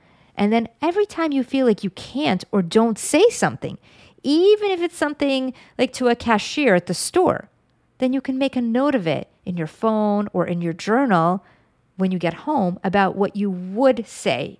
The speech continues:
if you could or if you felt more comfortable.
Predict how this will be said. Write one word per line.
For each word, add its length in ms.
if 180
you 140
could 420
or 140
if 140
you 80
felt 340
more 140
comfortable. 560